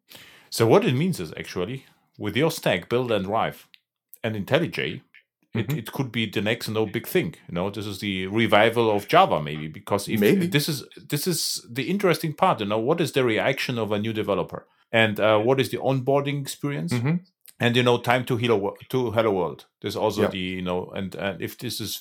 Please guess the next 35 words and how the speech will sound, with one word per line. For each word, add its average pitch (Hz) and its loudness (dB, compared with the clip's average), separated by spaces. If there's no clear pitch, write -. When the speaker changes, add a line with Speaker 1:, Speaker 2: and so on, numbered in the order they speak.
Speaker 1:
working, 95 -4
then, 110 -4
so - 0
wha-, 165 2
wha-, 170 2
what 214 8
they 226 6
had 202 2
to 170 2
do, 110 0
they 107 4
had 147 -2
to 135 0
install 143 0
Java 127 2
twenty-one 104 -2
first, 101 -2
then, 117 6
you 113 2
know, 110 2
put 139 2
builder 123 4
in, 113 -8
in, 110 -10
in 113 -8
a 104 -4
class 165 2
path, 92 -2
and 120 -2
Speaker 2:
Mm-hmm. 139 -4
Speaker 1:
that's 127 0
basically 120 -2
w-, 127 -8
was, 117 -2
right? - -8